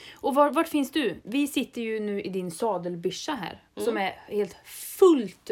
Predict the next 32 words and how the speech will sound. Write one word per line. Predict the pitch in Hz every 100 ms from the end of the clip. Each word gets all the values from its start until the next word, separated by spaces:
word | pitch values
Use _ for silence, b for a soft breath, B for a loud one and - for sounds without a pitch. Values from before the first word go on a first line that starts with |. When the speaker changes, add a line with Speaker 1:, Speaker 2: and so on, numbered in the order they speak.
| 208
Speaker 1:
med | 202 175 170 170
sadlar, | - 262 247 254 269 269 277 B B B B
sadeljordar, | - 254 254 240 240 240 226 240 240 240 233 233 -
eh, | 196 180 165
schabrak. | 156 175 185 262 247 240 214 -
Just | 214 208 208
nu | 185
sitter | 208 196
jag |
och | 190
tittar | 190
på | 185
en | 180
stor | 190
säck | 170 - 160
med | 175 -
ull. | 233 214 233 254 294 339 B B - -
Speaker 2:
Mhm. | 170 156 175
Speaker 1:
Ehm, | 214 202 196 196 196 196 196 190 196 196 - _ _ _ _ _
vart | 220 247 -
sitter | 233 233
vi? | 247 214 - _ _
Speaker 2:
Vi | 196 277 302 -
är | 247 226 214 - _ -
ungefär | 208 208 208 196 190
sex | 196 190
kilometer | - 185 180 170 - 175 175 B B B B _
utanför | 220 196 175
Falköping, | 170 185 170 - 165 262 339 381
på | -
landet | 269 220 208 277 320
där. | 262 311